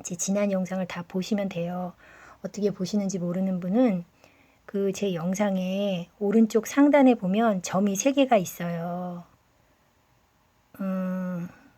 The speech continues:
아니다. 그거 아니구나. <laughs> 죄송합니다. 그 저, 저 밑에 그 하단에 구독 누르시면 그러면 이제 제 채널로 가거든요. 그럼 이제 거기에 제가 그 전에 올렸던 영상들이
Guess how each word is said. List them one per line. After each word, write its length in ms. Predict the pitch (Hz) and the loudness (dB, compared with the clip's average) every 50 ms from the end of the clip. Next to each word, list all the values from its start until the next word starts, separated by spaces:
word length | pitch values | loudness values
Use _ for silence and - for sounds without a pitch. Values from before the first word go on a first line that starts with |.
| _ _ _ _ _ _ _ _ _ _ _ _ _ _ _ | _ _ _ _ _ _ _ _ _ _ _ _ _ _ _
아니다. 220 | - 208 196 190 170 | -6 -4 -2 -2 -4
그거 200 | - - 196 202 | -4 -2 0 2
아니구나. 320 | 190 180 180 180 185 165 156 - - | 2 2 0 0 0 -2 -2 -4 -6
<laughs> 40 | - | -10
죄송합니다. 540 | - - - - 208 196 185 185 170 170 170 - _ _ - - - - - - - - - _ - | -14 -6 -2 0 0 2 2 0 -2 -4 -6 -8 _ _ -20 -20 -20 -20 -20 -20 -20 -20 -20 _ -10
그 120 | - 196 | -8 -8
저, 240 | 180 - - 208 196 190 | -2 4 4 6 6 4
저 360 | - - 214 214 214 208 208 208 | 4 4 6 6 6 6 4 2
밑에 380 | 202 190 214 208 - 233 214 202 | 0 -4 -4 0 2 2 2 2
그 260 | - 208 196 190 190 185 | 2 0 2 2 2 0
하단에 420 | - - 269 277 269 240 226 220 | 0 0 2 4 6 6 6 4
구독 680 | 214 - - 208 202 208 196 196 202 214 202 185 170 - _ - | 0 -2 0 4 6 6 6 8 8 6 6 4 2 -2 _ -6
누르시면 720 | 202 190 202 202 202 190 208 214 240 277 262 214 185 170 - - _ _ _ _ _ _ _ _ _ _ _ _ _ _ | -4 -2 0 0 -2 0 0 2 4 4 4 4 2 0 -4 -10 _ _ _ _ _ _ _ _ _ _ _ _ _ _
그러면 320 | - - 208 202 208 196 | -6 -4 -2 -2 -2 -2
이제 440 | 196 190 180 190 185 185 185 185 175 | -2 -2 -2 -2 -2 -2 -4 -4 -6
제 180 | - - 196 190 | -4 -4 -4 -4
채널로 400 | - - 285 294 294 277 254 - | -2 -2 2 4 6 6 6 4
가거든요. 540 | - - 175 175 175 170 185 214 262 330 - _ _ _ _ _ _ | 2 0 -2 -2 -2 0 0 2 2 0 0 _ _ _ _ _ _
그럼 160 | - - 190 | -14 -10 -6
이제 100 | 190 190 | -4 -4
거기에 500 | 175 - - 180 185 180 202 196 196 190 | -4 -2 0 0 0 0 0 0 -2 -2
제가 460 | 175 - - 185 185 185 180 180 165 170 - _ _ _ _ _ _ _ _ _ _ _ _ _ _ _ - - 180 180 - | -2 -4 -4 -4 -2 -2 -2 -4 -4 -6 -12 _ _ _ _ _ _ _ _ _ _ _ _ _ _ _ -6 -4 -4 -4 -4
그 140 | - - | -4 -2
전에 360 | 185 - 196 190 190 185 180 180 | 0 2 2 2 4 2 2 0
올렸던 540 | 175 185 190 190 196 196 196 - 190 180 | 0 0 2 2 4 2 2 0 -2 -2
영상들이 880 | 175 170 175 175 170 180 180 170 170 180 185 185 190 190 190 180 170 170 | -2 -2 -2 -2 -2 -4 -4 -4 -4 -6 -6 -4 -4 -4 -4 -6 -8 -10